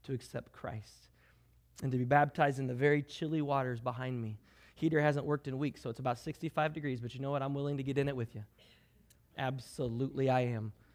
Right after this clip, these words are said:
Absolutely I am. We've ordered a new filter, so if you wanna wait till next week, I understand. Still, we could,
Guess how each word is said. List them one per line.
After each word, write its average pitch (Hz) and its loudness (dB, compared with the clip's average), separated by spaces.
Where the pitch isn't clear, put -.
Absolutely 123 -4
I - -2
am. 113 -2
We've 117 0
ordered 151 2
a 127 0
new 127 2
filter, 120 -4
so 131 -8
if 120 -8
you 151 -2
wanna 143 -2
wait 127 -2
till 120 -6
next 110 -6
week, 110 -10
I - -6
understand. 117 -6
Still, - 8
we 208 10
could, 202 10